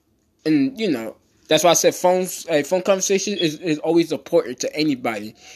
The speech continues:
If you, if you going through something, and, and if you call a, a special good friend, hey, y-, y-, y-, y'all gonna vibe for an hour, two,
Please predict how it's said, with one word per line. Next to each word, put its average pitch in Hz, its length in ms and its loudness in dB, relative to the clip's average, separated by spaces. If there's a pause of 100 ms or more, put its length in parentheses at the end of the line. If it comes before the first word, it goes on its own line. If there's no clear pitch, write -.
(120)
If 143 140 2
you, 165 280 -4
if 147 360 -6
you 170 100 -4
going 170 280 0
through 208 120 -6
something, 214 480 -2 (560)
and, 151 480 2
and - 0 -
if 160 560 -4
you 156 80 -4
call 165 440 2
a, 147 520 -6
a 151 80 0
special 165 460 -4
good 151 320 -4
friend, 190 360 -4 (960)
hey, 156 440 4 (1200)
y-, 127 100 -8
y-, 139 100 2
y-, 139 260 2
y'all 156 180 2
gonna 180 240 4
vibe 214 320 4
for 277 160 4
an 156 120 4
hour, 147 360 2
two, 170 260 -8